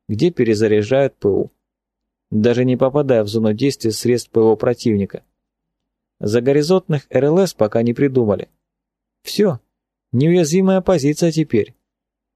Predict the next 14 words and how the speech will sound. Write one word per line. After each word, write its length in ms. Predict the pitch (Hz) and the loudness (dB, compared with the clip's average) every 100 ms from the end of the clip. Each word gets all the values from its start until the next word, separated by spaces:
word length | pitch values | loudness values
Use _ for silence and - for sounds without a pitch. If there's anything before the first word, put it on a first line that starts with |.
| _ - | _ -2
А 100 | 113 | 0
если 280 | 196 - 165 | 0 0 0
минировать 500 | 160 185 196 120 - | 2 2 2 0 0
фарватеры 560 | 123 143 202 - 110 | 0 0 0 0 -2
управляемым 720 | 107 113 120 120 135 120 113 | -2 0 0 2 2 2 -2
полем, 360 | - 185 131 - _ _ _ _ | -2 -2 -2 -4 _ _ _ _
уже 240 | 117 127 156 | 0 2 2
никто 320 | 175 - 120 | 0 0 2
не 140 | 113 | 2
сунется 440 | 110 131 110 107 120 | 0 0 0 0 -2
никогда. 640 | 131 135 139 120 104 - _ _ _ _ _ _ _ _ _ _ | 0 0 0 2 0 -4 _ _ _ _ _ _ _ _ _ _
Пошли 260 | 139 151 180 | -4 0 0
в 80 | 107 | 0
управление». 580 | 113 107 104 92 - | 2 0 0 -2 -6